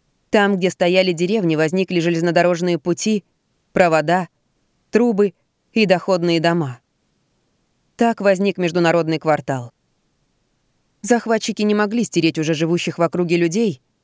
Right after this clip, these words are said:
и они решили стереть всё остальное. «Куда подевались китайские фонарики?»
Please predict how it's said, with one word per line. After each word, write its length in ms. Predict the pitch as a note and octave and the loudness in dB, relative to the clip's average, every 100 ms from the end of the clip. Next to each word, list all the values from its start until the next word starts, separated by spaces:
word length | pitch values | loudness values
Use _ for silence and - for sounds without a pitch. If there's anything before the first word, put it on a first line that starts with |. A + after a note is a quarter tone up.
| _ _ - | _ _ -2
и 100 | A#3 | 0
они 220 | A#3 A#3 | 0 -2
решили 320 | G#3 - G#3+ | -2 -4 -4
стереть 340 | - A3+ A3 | -2 -2 -2
всё 180 | - G#3+ | -2 -2
остальное. 640 | G#3 - A3 A#3+ A3+ C3+ A#2+ _ _ _ _ _ _ _ _ _ _ _ _ | -2 -2 -2 0 -2 -4 -10 _ _ _ _ _ _ _ _ _ _ _ _
«Куда 380 | - A3 G3 A3+ | -4 -2 0 -2
подевались 560 | B3 G3 G#3+ A3 G#3+ - | -2 -2 0 0 -2 -4
китайские 560 | A3 A3+ A3+ - G#3+ | -4 -2 -2 -2 -6
фонарики?» 680 | G#3 A3+ A3 E3+ D#3+ - D#3 | -2 -2 0 -2 -6 -10 -12